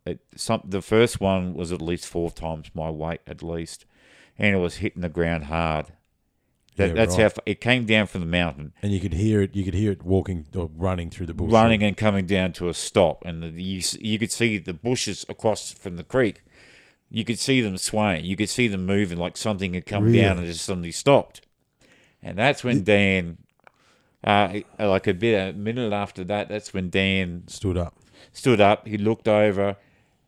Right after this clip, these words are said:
Speaker 1: and whether it was another lot or the same lot,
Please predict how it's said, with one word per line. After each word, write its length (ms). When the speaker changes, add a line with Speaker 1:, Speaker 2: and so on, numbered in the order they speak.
Speaker 1:
and 380
whether 240
it 60
was 200
another 340
lot 420
or 160
the 100
same 420
lot, 300